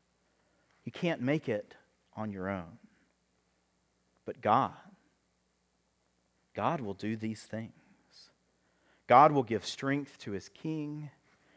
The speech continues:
God will exalt the power of his anointed. Anointed is, the word for that in Hebrew is Messiah. The Lord will lift up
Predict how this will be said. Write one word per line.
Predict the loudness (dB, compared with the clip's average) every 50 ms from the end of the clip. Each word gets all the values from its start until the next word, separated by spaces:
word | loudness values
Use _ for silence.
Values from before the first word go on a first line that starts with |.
| _ -20 -20 -20 _ -2 2
God | 6 8 8 6 8
will | 6 6 6
exalt | 4 2 0 -6 0 6 10 10 10 10 8 4 -2 -4
the | -4 -4
power | -4 -4 -2 2 2 2 4 4 4 2 2
of | 2 0 -2 -2
his | -4 -6 -6 -4
anointed. | -6 -6 -4 -4 -2 -2 -2 -2 -4 -6 -6 -6 -6 -6 -6 -10 -14 _ _ _ -20 -20 -20 -20 _ _ _ _ _ _ _ -8
Anointed | -4 -2 0 2 2 2 2 2 0 -2 0 2
is, | 2 0 0 -8 -18 -20 _ _ _ -10
the | -8 -2
word | 0 0 0 0 -2
for | -4 -2 2
that | 2 4 4 2 2
in | -2 -6
Hebrew | -4 -4 -4 -4 -2 -4 -4 -2 -2
is | -2 -4 -4 -6 -10
Messiah. | -10 -10 -10 -6 -6 -6 -4 -4 -6 -8 -8 -10 -12 -16 _ _ _ _ _ _ _ _ _ _ _ _ _ _ _ _ _ _ _ _ _ _ _ _ _ _ _ _ -16
The | -16
Lord | -8 -4 0 2 2 2 2 0 -2 -4
will | -8 -6 -4 -2
lift | -2 -4 -4 -6 -8 -4
up | -4 -2 -2 -4 -8 _ _ _